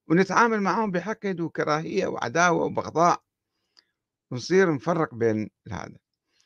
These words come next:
قبل يومين تحدثنا، أنا عدة مرات منذ خلال عدة سنوات أنا أتكلم عن موضوع أراه خطيرا في الحقيقة. هذا فرع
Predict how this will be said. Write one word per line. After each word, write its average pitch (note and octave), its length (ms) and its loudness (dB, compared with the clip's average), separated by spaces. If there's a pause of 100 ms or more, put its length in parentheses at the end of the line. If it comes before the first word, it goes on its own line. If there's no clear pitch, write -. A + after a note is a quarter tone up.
(2250)
قبل F3 200 4
يومين A3+ 460 6
تحدثنا، G#3 880 -6 (1000)
أنا D#3+ 160 2 (440)
عدة F#3+ 280 -2
مرات B2+ 320 -2
منذ A#2+ 440 -6 (120)
خلال C#3+ 480 -2 (880)
عدة C#3 200 -6
سنوات A#2+ 560 -4
أنا B2 220 -6
أتكلم B2 440 -4
عن A2+ 140 -2
موضوع A#2 520 0 (180)
أراه D3+ 340 0
خطيرا A#2+ 520 0
في F#2 100 -12
الحقيقة. F2 640 -8 (2000)
هذا D3+ 180 4
فرع G3+ 320 6